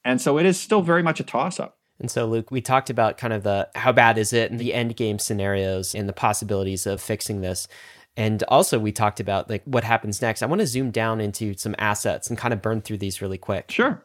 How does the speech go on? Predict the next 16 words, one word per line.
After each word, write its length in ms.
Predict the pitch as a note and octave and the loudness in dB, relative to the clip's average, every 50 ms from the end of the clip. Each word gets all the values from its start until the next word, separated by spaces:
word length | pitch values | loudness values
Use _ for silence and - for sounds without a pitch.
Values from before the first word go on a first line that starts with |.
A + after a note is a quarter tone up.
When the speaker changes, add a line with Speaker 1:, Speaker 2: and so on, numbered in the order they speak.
| _ - | _ 2
Speaker 2:
Like, 200 | B2+ A#2 - - | 2 2 2 2
so 160 | - C#3 A#2 | -2 -2 -2
talk 280 | - - C#3+ C#3 C#3+ - | 0 2 4 4 4 4
about, 280 | C3 A2+ A2+ A2 - | 2 2 2 2 2
like, 140 | G2+ G2 - | 0 -4 -4
currencies, 520 | - - C3+ B2 A2 - - G#2 G2 F#2 - | -4 -4 -4 -2 -2 -4 -6 -6 -6 -6 -4
talk 280 | - B2 A#2+ A#2+ - | 0 0 0 2 0
about 320 | B2 G#2+ G#2+ G2+ G2 - - | 0 0 2 2 2 0 -2
a 60 | _ _ _ _ | _ _ _ _
little 120 | - F3 F3 | -4 2 2
bit 140 | G3 E3 D3 | 4 4 4
more 160 | D#3 D3 C#3+ | 4 4 4
about 280 | B2 B2 A#2+ A2+ G#2 | 4 4 4 4 4
bonds 300 | - A2 A2 A2 G#2+ G#2 | 2 2 2 2 0 0
and 80 | G#2+ G#2 | -2 -2
equities 720 | - - A2+ - - G#2+ G2+ G#2 G2+ G2+ G2+ - - - | -2 -2 -4 -4 -4 -4 -2 -2 -2 -2 -4 -4 -6 -8